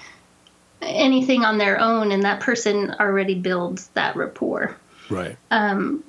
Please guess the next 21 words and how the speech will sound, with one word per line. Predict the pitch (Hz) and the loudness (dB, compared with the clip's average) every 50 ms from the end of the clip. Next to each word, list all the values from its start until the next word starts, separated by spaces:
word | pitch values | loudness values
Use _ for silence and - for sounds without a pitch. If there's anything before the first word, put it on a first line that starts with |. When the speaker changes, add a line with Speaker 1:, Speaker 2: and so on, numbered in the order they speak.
| - _ | -10 _
Speaker 1:
there | - 220 - 247 233 233 | -2 0 2 2 2 2
is | 233 226 269 277 285 269 | 2 2 2 2 2 2
a | 269 | 2
difference | 240 254 254 - 269 262 262 - | 2 2 2 2 0 0 0 -2
between | - - - 247 226 214 | -4 -2 0 0 2 2
men | 208 202 202 202 214 | 2 2 2 2 2
and | 208 202 | 2 2
women | 202 196 196 202 220 254 | 2 2 2 2 2 2
in | 262 262 269 269 | 2 2 2 2
selling, | 262 - 285 269 262 269 285 294 311 294 285 - - - | 0 0 0 2 2 2 2 2 2 2 0 0 -2 -2
and | - 233 208 202 208 196 196 202 196 202 196 - - - - - _ _ _ _ _ | -2 0 2 2 2 2 2 2 0 0 -2 -4 -8 -10 -16 -20 _ _ _ _ _
women | - 233 254 247 254 262 262 262 | 0 2 2 4 4 4 4 2
tend | 254 - 262 240 226 214 202 | 2 0 0 0 0 0 -2
to | - - - 240 214 208 202 202 202 196 - - - _ _ _ _ | -2 -2 -2 0 2 2 2 0 0 -4 -6 -10 -20 _ _ _ _
think | - - - 269 247 240 - - | -14 -4 0 2 2 2 2 0
longer | 254 233 220 220 226 220 226 233 233 | 2 2 2 2 0 0 0 0 0
about | 208 202 190 190 190 | 2 2 2 2 2
what | 196 185 190 - | 0 0 0 0
we're | 202 190 190 | 0 0 2
gonna | 196 190 190 185 | 2 0 0 0
do. | 180 190 190 208 208 | 0 0 0 0 -2